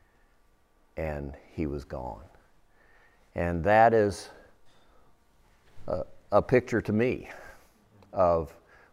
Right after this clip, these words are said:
what Christ has done. We're in the time of the wiggle of the snake.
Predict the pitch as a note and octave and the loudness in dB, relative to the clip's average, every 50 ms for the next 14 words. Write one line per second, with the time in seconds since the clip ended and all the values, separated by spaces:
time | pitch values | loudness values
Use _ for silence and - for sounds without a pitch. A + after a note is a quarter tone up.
0 | _ _ G2 F#2+ F#2 - - - A#2 A2 A2+ A2 - - - A2+ G#2 F2+ - A2+ | _ _ 2 2 2 2 2 6 8 8 8 8 6 2 0 0 0 0 2 2
1 | G#2+ F2+ E2+ D#2 C#2+ C#2+ D2+ E2+ G2 A#2 C#3 D3 D3+ D3 C#3 C3 A2 - - D3+ | 4 4 2 0 -2 -4 -2 2 4 6 8 8 8 6 6 4 2 2 2 2
2 | D3 C#3 B2+ G#2+ G2 G2 F#2+ F#2+ G2+ G#2 - - _ _ _ _ _ - - - | 2 2 2 2 0 -2 -2 -4 -6 -8 -10 -14 _ _ _ _ _ -8 0 2
3 | G2 G2+ F#2 F#2 G#2+ G#2 G#2 A#2 G#2+ G2+ F2 F2 C2+ A1+ - - - _ _ _ | 2 4 4 4 4 6 8 6 6 6 4 0 -4 -6 -8 -14 -20 _ _ _
4 | - - G2 F2+ F2+ E2+ - - G#2+ F#2+ D#2+ C#2+ - - - - | -6 -4 -4 -2 -2 -6 -6 -6 -4 -4 -4 -4 -6 -10 -16 -20